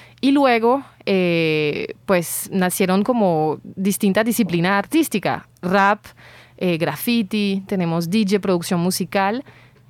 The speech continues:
eh, y breakdance. Entonces, eh,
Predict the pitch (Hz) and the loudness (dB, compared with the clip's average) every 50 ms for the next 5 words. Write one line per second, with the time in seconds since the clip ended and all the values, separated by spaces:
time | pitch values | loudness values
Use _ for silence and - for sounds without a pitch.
0 | _ - 196 185 175 175 170 165 160 160 156 151 147 147 - - 240 220 190 196 | _ -4 -2 0 0 2 2 0 0 0 0 0 0 -2 -2 0 0 0 2 2
1 | 180 175 165 156 135 135 - - - - _ - - - - - - 214 220 208 | 0 0 -2 -6 -6 -6 -10 -14 -20 -20 _ -20 -20 -20 -20 -10 -6 -4 0 0
2 | 220 214 262 302 302 - - - - - _ - 220 208 202 196 190 185 185 185 | 0 2 2 0 0 -2 -4 -6 -8 -10 _ 0 2 2 4 4 2 2 2 0
3 | - - | -2 -4